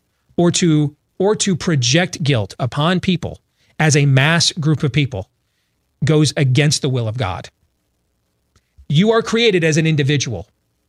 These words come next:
in God's economy. You are, I'm not responsible. I don't have to apologize to my children for the abuse that Dave Deace abused me with.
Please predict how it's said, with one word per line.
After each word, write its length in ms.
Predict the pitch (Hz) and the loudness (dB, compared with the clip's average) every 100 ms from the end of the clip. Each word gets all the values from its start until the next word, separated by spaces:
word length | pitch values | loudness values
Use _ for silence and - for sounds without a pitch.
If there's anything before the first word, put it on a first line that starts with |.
| _ _ _ _ _ - | _ _ _ _ _ -2
in 100 | 147 | 0
God's 260 | 135 127 | 2 0
economy. 480 | 127 135 113 78 - _ _ _ _ _ _ - _ - | 0 -2 -4 -6 -14 _ _ _ _ _ _ -20 _ -2
You 140 | 190 | 2
are, 160 | 190 196 | 2 0
I'm 180 | 180 254 | 0 0
not 220 | 247 214 | -2 0
responsible. 840 | 190 - 196 185 185 156 120 98 _ _ _ _ _ _ - | 0 0 -2 -4 -2 -2 -2 -4 _ _ _ _ _ _ -2
I 60 | |
don't 60 | 240 | -2
have 100 | 233 | 0
to 80 | 202 | -2
apologize 760 | - 175 190 190 175 170 165 | -2 -4 -2 0 0 0 0
to 100 | - | 0
my 240 | 165 147 151 | -2 0 0
children 580 | - 156 131 107 90 - _ _ _ _ _ _ _ _ _ _ - | -2 -4 -4 -6 -10 -12 _ _ _ _ _ _ _ _ _ _ -4
for 120 | 180 | 0
the 140 | 147 147 | 2 2
abuse 380 | 131 165 - | 4 2 2
that 180 | - 143 | -2 -2
Dave 240 | 156 147 139 | 0 0 2
Deace 360 | 139 131 - - | 0 0 -2 -4
abused 340 | 135 135 120 | 0 0 0
me 140 | 120 | -2
with. 280 | 92 - - | -4 -8 -14